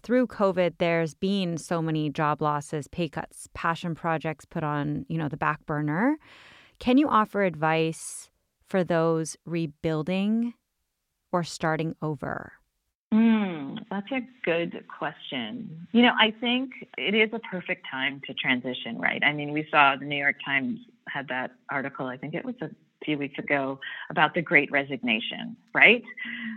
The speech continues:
Speaker 2: I mean, it's really exciting. I
Speaker 1: It
Speaker 2: think
Speaker 1: is.
Speaker 2: people are,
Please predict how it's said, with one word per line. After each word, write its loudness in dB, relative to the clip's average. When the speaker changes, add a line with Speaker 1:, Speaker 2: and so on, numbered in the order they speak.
Speaker 2:
I 10
mean, 8
it's 6
really -2
exciting. -8
I 0
Speaker 1:
It 0
Speaker 2:
think 2
Speaker 1:
is. -6
Speaker 2:
people -4
are, -4